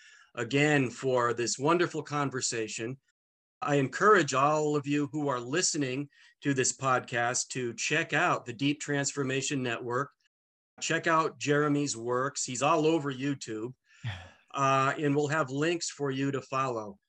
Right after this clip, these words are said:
Speaker 1: Again, Jeremy, thank you so much for taking this time to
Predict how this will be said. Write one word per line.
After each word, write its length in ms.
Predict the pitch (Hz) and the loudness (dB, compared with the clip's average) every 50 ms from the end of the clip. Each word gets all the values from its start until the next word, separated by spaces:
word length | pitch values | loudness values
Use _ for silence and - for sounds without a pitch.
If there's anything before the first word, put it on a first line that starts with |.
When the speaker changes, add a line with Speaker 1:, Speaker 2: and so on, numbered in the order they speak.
| _ _ _ _ - | _ _ _ _ -4
Speaker 1:
Again, 280 | 127 147 160 156 143 | 0 2 2 2 2
Jeremy, 560 | 123 127 151 160 170 165 151 143 135 127 117 - _ _ | 2 2 4 4 4 4 4 2 0 0 -4 -10 _ _
thank 260 | 147 151 165 165 156 | -2 0 0 0 -2
you 300 | - 156 147 147 147 135 - _ | 0 0 0 0 0 -2 -4 _
so 260 | - - - 156 165 | -10 -6 -4 -2 0
much 360 | 170 170 160 147 127 - - | 0 2 2 0 0 -2 -4
for 100 | - 135 | -10 -10
taking 400 | 123 - 139 139 139 139 131 127 | -8 -6 -6 -6 -4 -6 -6 -6
this 220 | 127 127 123 120 - | -4 -4 -4 -4 -6
time 400 | - 135 135 131 131 131 123 123 - | -6 -8 -8 -6 -6 -8 -8 -10 -10
to 380 | 123 120 117 113 113 110 104 | -8 -6 -4 -4 -4 -4 -6